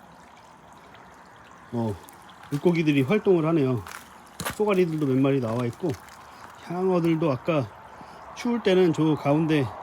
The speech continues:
저기서 하더니, 어, 날씨 따뜻해지니까 이렇게 다 나와 있네.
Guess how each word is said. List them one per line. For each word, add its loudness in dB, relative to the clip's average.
저기서 4
하더니, 0
어, -2
날씨 -4
따뜻해지니까 0
이렇게 -2
다 -6
나와 -4
있네. -2